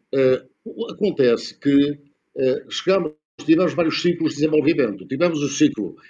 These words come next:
de erradicação das barracas, da requalificação, requalificação do território,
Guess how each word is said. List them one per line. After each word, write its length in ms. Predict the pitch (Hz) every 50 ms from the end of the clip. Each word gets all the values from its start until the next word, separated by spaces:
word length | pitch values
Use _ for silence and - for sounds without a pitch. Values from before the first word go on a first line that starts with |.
| _ _
de 120 | 113 151
erradicação 500 | 165 165 156 135 147 - 131 - 123 113
das 120 | 107 127 -
barracas, 460 | - 151 147 156 156 151 - 127 -
da 60 | 127
requalificação, 720 | 113 110 - 107 107 107 104 - 113 101 104 - 135 107
requalificação 720 | 101 110 117 - 131 131 120 113 123 - 117 - - 110 98
do 100 | - -
território, 560 | 120 117 123 - 156 139 139 139 143 139 143